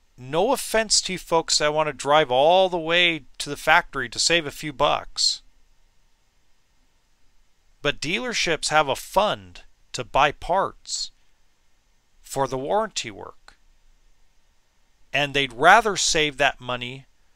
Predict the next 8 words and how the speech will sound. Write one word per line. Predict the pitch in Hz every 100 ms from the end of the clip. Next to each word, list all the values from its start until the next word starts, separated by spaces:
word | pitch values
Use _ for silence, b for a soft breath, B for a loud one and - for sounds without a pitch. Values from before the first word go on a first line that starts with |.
| _ _
for | - - 139
their | - 165 190 185
own | 165 147
customers | - - 220 - 139 110 95 127 - - - _ _ _ _ _ _ _ _ _ _ - _ _ _ _ _ _ _ 120
that | 143 135 -
bought | 131 -
from | - 120 110
them | 175 175 107 113